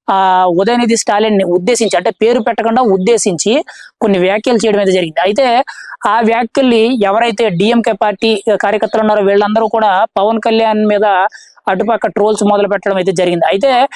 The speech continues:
వాళ్ళు ట్రోల్స్ మొదలు పెడితే వీళ్ళు ఊరుకుంటారా? వీళ్ళు అంతకంటే దారుణంగా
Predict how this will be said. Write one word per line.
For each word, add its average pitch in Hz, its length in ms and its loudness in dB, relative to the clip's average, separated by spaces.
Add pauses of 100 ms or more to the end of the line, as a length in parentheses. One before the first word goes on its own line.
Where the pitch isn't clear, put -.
(360)
వాళ్ళు 254 300 0
ట్రోల్స్ 254 340 0
మొదలు 247 340 2
పెడితే 226 260 -2
వీళ్ళు 226 300 2
ఊరుకుంటారా? 220 460 0
వీళ్ళు 202 340 0
అంతకంటే 247 460 0
దారుణంగా 226 760 2